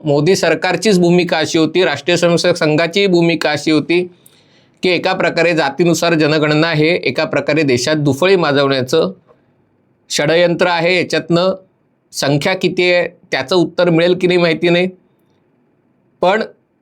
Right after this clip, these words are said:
हिंदू समाजातल्या दोन जातींना एका विरुद्ध एक भिडवणं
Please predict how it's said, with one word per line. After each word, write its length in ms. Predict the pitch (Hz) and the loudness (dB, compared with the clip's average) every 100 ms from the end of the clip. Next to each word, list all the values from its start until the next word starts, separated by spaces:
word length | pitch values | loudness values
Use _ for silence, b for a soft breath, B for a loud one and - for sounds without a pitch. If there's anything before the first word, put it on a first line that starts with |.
| _ - | _ -2
हिंदू 380 | 156 170 180 226 | 2 4 4 4
समाजातल्या 640 | 190 175 165 160 156 151 | 2 0 0 -2 0 0
दोन 280 | 147 185 196 | 2 2 2
जातींना 460 | 180 170 175 170 156 | 0 0 0 2 0
एका 220 | 147 185 180 - | -2 -2 -2 0
विरुद्ध 420 | 165 160 160 160 170 | 2 2 2 0 0
एक 240 | 180 180 - - - | 0 -2 -8 -6 0
भिडवणं 440 | 135 175 175 139 | 2 2 2 0